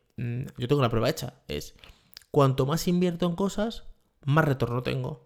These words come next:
No me digáis co-, por cómo funciona, no me digáis por qué, pero si yo llego un mes y digo, "No, este mes nada, todo lo que consiga este mes, todo esto es para mí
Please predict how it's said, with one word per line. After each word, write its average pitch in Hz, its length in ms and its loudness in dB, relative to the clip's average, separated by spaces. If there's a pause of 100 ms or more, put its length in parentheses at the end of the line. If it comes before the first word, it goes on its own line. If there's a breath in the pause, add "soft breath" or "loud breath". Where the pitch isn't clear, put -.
(160)
No 139 180 4
me 139 80 6
digáis 127 260 2
co-, - 160 -12
por 131 140 0
cómo 131 180 0
funciona, 208 540 2
no 135 120 0
me 120 100 0
digáis 123 200 0
por 147 180 2
qué, 240 320 -2 (520 loud breath)
pero 131 160 2
si 147 160 2
yo 151 40 -4
llego 170 180 2
un 156 80 4
mes 139 120 2
y 131 60 6
digo, 120 160 2
"No, 135 100 4
este 131 180 0
mes 156 140 2
nada, 127 320 -2 (920)
todo 135 200 12
lo 127 120 6
que 117 100 0
consiga 123 380 0
este 123 180 -2
mes, 202 400 0
todo 131 200 0
esto 131 160 -2
es - 40 -8
para 127 160 2
mí 233 320 0